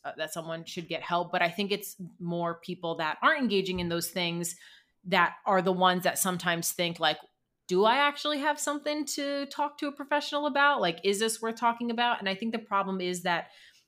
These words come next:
so many behaviors in our culture that wouldn't be considered,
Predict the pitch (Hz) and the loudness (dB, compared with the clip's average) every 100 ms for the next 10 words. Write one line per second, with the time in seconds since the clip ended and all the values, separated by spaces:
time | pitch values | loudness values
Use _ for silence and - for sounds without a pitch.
0 | _ - 208 202 240 240 220 - 180 180 | _ -4 0 2 2 2 -2 0 -2 0
1 | 190 202 175 175 165 - 175 170 196 202 | 0 0 -2 -2 -2 -4 -6 -4 0 2
2 | 208 208 _ _ _ - 339 - _ _ | 0 -4 _ _ _ 0 0 -2 _ _
3 | _ _ _ _ _ _ _ _ _ 175 | _ _ _ _ _ _ _ _ _ -14
4 | 160 202 233 233 - 208 202 190 - 190 | -2 4 4 4 0 -4 -2 -2 0 0
5 | 180 175 175 170 | 2 4 2 0